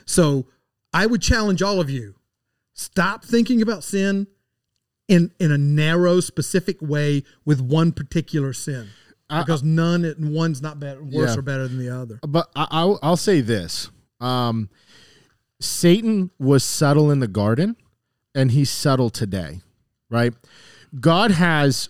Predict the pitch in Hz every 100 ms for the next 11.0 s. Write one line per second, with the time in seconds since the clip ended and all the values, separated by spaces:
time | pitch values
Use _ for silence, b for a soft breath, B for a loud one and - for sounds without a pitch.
0 | _ 139 170 156 160 156 151 123 _ _
1 | _ _ _ _ 131 156 170 - 160 123
2 | 123 120 - 104 104 - 127 104 147 170
3 | 175 151 - - 120 131 135 107 104 117
4 | - - 139 120 113 98 107 92 - -
5 | _ _ _ 117 117 117 - B B B
6 | B B - 160 165 147 143 127 - -
7 | 170 196 175 135 147 143 143 139 - -
8 | b b b b _ _ - 170 143 -
9 | 190 185 - 175 - 135 135 127 131 -
10 | 160 - 180 170 - - 117 110 104 104